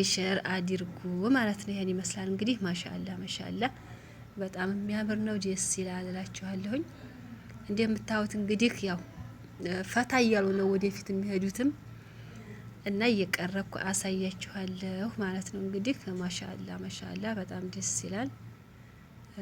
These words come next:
በነገራችን ላይ ሰግድን እየተመለስን ነው ማለት ነው። እና ሰግደን እየተመለስን ነው። ያው ስንሄድ እንኳ ዛህማ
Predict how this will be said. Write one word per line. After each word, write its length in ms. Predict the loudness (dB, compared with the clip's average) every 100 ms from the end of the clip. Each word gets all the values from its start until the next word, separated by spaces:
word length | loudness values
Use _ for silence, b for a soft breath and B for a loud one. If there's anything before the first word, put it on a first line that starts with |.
| -6 -2
በነገራችን 580 | 2 2 2 0 2
ላይ 100 | 4
ሰግድን 340 | 6 6 6 4
እየተመለስን 680 | 2 0 -2 0 0 0 0
ነው 160 | 2
ማለት 320 | 2 2 0 -4
ነው። 120 | -8 -10 -12 -16 -18 -18 -18 -18 -18 -20 -18 -18 -18 -18 -20 -16 -10 -2
እና 280 | 2 2 2
ሰግደን 460 | 0 0 2 2 2
እየተመለስን 960 | 0 -2 -4 -2 -2 -2 -4 -4 0
ነው። 120 | 0 0 B B B B B -10 -2
ያው 140 | -2
ስንሄድ 460 | 2 4 6 6 4
እንኳ 240 | 4 4
ዛህማ 300 | 4 4 4